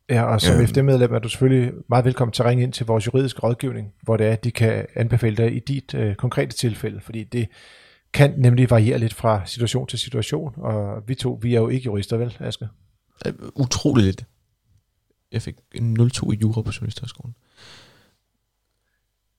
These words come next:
Speaker 1: Godt. Jamen, så den overlader vi glædeligt til vores, øh, kompetente medarbejdere, som, øh, kan finde ud af den slags i stedet for.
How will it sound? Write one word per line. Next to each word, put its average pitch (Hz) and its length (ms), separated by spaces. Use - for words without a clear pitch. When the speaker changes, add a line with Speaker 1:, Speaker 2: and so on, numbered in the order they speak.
Speaker 1:
Godt. - 340
Jamen, 117 240
så - 120
den 165 140
overlader 160 260
vi 139 80
glædeligt 143 320
til 143 160
vores, 117 360
øh, 123 100
kompetente 143 440
medarbejdere, 151 480
som, 123 240
øh, 117 260
kan - 140
finde 131 160
ud 143 60
af 123 60
den 131 120
slags 123 240
i 127 60
stedet 131 240
for. 113 200